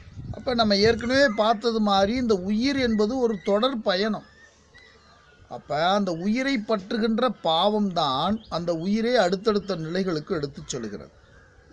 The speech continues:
அப்ப உயிரை ஏற்கனவே பற்றியிருக்கின்ற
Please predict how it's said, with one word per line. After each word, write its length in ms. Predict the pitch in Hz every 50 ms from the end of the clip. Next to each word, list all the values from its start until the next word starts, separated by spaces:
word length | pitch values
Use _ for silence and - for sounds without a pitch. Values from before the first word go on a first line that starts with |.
| - - - - - - - - _ _ - - - - _ - - - - - - -
அப்ப 540 | - - 143 - - 240 262 285 285 277 -
உயிரை 960 | - 170 160 170 208 208 220 247 269 269 254 254 254 269 285 294 285 247 190
ஏற்கனவே 640 | 185 208 226 233 214 - 240 226 233 226 226 247 277
பற்றியிருக்கின்ற 1120 | 285 226 - 208 185 - - 220 240 240 233 226 214 190 - 226 214 208 208 214 247 262